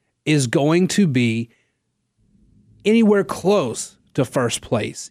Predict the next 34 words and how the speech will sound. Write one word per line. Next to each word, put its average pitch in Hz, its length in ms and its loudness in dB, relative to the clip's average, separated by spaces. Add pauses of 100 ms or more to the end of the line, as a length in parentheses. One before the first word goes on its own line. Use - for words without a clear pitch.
in 143 160 2
a 156 80 2
run 117 320 0
for 147 100 -8
governor. 139 280 0
None 160 300 2
of 277 60 4
the 262 80 2
polling 202 480 2
has 160 180 0
shown 233 360 2
that. 104 200 -4 (400)
All 226 260 4
the 277 100 2
polling 214 320 2
that 190 80 2
we've 175 220 2
seen 120 520 -2 (480)
shows 160 280 0
Jeff 160 340 0
Landry 156 460 2
with 143 200 0
a 139 120 2
major 156 580 2
advantage, 117 680 -4 (240)
John 151 340 0
Schroeder 151 460 2
next, 131 540 0
and 131 160 -2
Billy 143 200 2
Nungesser 151 500 2
a 139 40 0
distant 123 360 -2 (100)
third. 135 400 -2